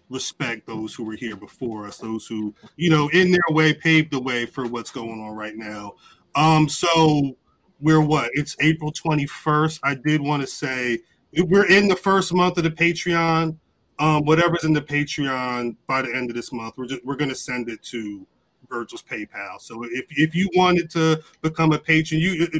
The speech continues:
pay the one, you can pay the ten. You do have benefits. It's exclusive content over there. Um, Drip's got a show.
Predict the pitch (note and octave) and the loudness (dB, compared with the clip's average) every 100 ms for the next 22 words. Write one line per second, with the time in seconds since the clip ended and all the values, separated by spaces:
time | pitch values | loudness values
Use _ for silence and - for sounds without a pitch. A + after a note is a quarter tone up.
0 | C#3 F#3 F#3+ F3+ F#3 F#3 F#3 F#3+ F#3 _ | 0 2 4 4 2 4 2 0 -4 _
1 | _ _ _ _ _ _ _ - - - | _ _ _ _ _ _ _ -20 -18 -4
2 | F3 D#3+ D3+ - D3 D3 E3+ F3 E3+ D#3 | 0 0 0 -2 0 2 2 4 2 4
3 | D#3+ D#3+ D#3+ E3 D#3+ D#3 D#3 - F3+ D#3+ | 4 4 2 0 0 -2 -4 0 -2 -2
4 | D#3+ D#3 D3+ D3 D3+ C#3+ C#3 C3+ C3+ C3+ | -4 -2 -2 -2 -4 -4 -4 -4 -4 -2
5 | C3 C3 _ _ _ B2+ B2+ C3 A#2+ C#3 | -2 -4 _ _ _ -6 -4 -6 -8 -10
6 | - A#2+ A#2+ A#2 - A#2 A#2 A2 A2 G#2+ | -10 -10 -10 -8 -10 -10 -10 -10 -10 -12